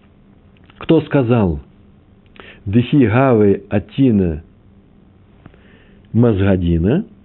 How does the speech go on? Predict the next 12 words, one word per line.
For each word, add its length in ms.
лей 460
гава 360
муде. 540
Кто 360
сказал? 600
К, 60
э, 300
э, 1000
Дехи, 640
когда 580
Гава 300
был, 400